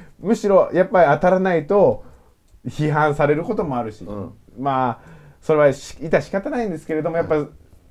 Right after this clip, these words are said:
Speaker 1: 手を抜けないということで、やっぱもうそこはもう寝ずに
Speaker 2: あ、そうですか。
Speaker 1: やってますね。
Speaker 2: いいな。
Speaker 1: もう、はい。
Speaker 2: 僕ね、たまたまね、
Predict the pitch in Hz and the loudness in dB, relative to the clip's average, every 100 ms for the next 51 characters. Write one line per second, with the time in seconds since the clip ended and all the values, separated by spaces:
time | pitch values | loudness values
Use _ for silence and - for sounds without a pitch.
0 | - - 185 170 151 139 175 170 160 147 | -20 -2 2 2 -2 -6 -6 -4 -4 -4
1 | 131 123 117 113 104 113 123 143 123 147 | -4 -4 -6 -6 -8 -6 -6 -6 -4 2
2 | 143 123 - - - - - 123 120 117 | 2 2 -6 -20 -20 -20 -14 -6 -4 -2
3 | 113 113 113 110 98 - _ - - - | -4 -6 -6 -8 -10 -16 _ -20 -20 -20
4 | - - - 64 - - 71 78 - 98 | -20 -20 -20 -20 -20 -20 -18 -20 -16 -14
5 | 95 - - 98 92 - 87 80 76 73 | -14 -14 -12 -12 -12 -14 -16 -16 -16 -16
6 | 87 107 85 - - - 117 110 113 110 | -10 -8 -8 -14 -20 -10 -6 -4 -4 -6
7 | 123 127 135 131 | -6 -4 -4 -2